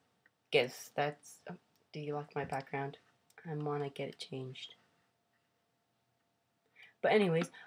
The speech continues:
um, if you guys want to see my hamsters, uh, you can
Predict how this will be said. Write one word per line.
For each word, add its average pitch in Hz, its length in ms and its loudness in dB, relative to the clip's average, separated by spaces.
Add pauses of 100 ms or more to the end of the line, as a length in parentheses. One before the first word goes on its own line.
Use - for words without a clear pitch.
um, 156 440 2
if 165 180 2 (120)
you 165 120 -4
guys 160 260 2
want 160 200 0
to 156 80 -12
see 156 160 -4
my 147 260 -2 (100)
hamsters, 147 840 -10
uh, 139 240 -4 (320)
you 143 140 -10
can 135 440 -4